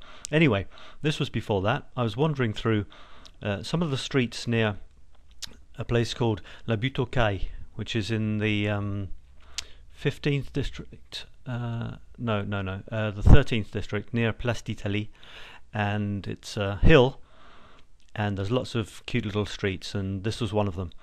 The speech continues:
And I came across this. It's winter. I took this photograph in, uh, January. I think it was January or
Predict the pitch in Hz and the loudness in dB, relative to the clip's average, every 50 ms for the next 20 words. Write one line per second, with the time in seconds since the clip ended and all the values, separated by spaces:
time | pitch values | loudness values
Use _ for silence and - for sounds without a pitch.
0 | - - - - - - - 127 127 139 - 185 190 175 151 - 156 131 - - | -18 -18 -18 -16 -16 -10 -4 -2 0 4 6 4 4 4 2 0 0 -2 0 0
1 | 139 127 107 - - - - - - - - - - - - - - 139 - - | 0 0 0 0 -4 -10 -12 -14 -16 -16 -18 -18 -18 -18 -6 -4 -2 -2 -2 -4
2 | - - - 123 139 175 180 156 - 101 107 139 156 - - - - 113 110 - | -10 -10 -2 2 2 2 4 2 2 0 0 -2 -4 -8 -14 -8 -6 -4 -4 -2
3 | 151 - 120 123 - - 127 120 117 110 120 117 113 107 - - 123 110 113 113 | -4 -4 -4 -4 -2 0 0 0 2 2 2 2 2 2 0 -2 -2 0 0 0
4 | 107 104 101 98 95 95 92 90 92 - 113 104 101 104 104 120 123 - - - | 0 0 0 -2 -2 -4 -4 -4 -2 -2 0 0 0 0 0 -2 -2 -2 -4 -4
5 | 110 - - 107 104 104 - - 117 110 101 107 107 104 107 104 101 98 | -4 -2 -2 -2 -2 -4 -4 -2 -2 -2 0 0 -2 -2 -2 -4 -4 -6